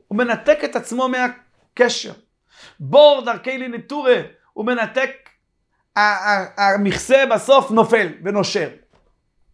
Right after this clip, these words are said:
אז אם כן, כיוון שהוא לא שמר, כי הוא מסר את זה לחשו, אז לא הייתה שמירה, הוא חייב. אבל גחלת, כמה דשביק לה מעמי עמיה ועזלה, באופן טבעי היא נכבדת.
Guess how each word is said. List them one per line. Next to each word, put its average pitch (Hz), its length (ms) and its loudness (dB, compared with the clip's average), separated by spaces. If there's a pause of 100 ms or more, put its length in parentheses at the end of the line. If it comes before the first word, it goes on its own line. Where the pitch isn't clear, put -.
(1000)
אז 247 180 2
אם 247 120 4
כן, 208 340 0 (680)
כיוון 247 220 2
שהוא 247 300 4
לא 254 120 6
שמר, 214 440 -2
כי 202 80 -16
הוא 202 80 -12
מסר 214 280 -2
את 185 80 -4
זה 208 80 -2
לחשו, 175 520 -8 (420)
אז 196 160 -6
לא 285 80 2
הייתה 302 220 2
שמירה, 320 320 2
הוא 208 140 2
חייב. 220 340 0 (480)
אבל 120 100 -12
גחלת, 156 760 -6
כמה 302 260 4
דשביק 302 420 0
לה 254 140 -2
מעמי 262 340 2
עמיה 285 300 0
ועזלה, 277 320 4
באופן 240 320 0
טבעי 233 200 -6
היא 247 100 -2
נכבדת. 214 640 0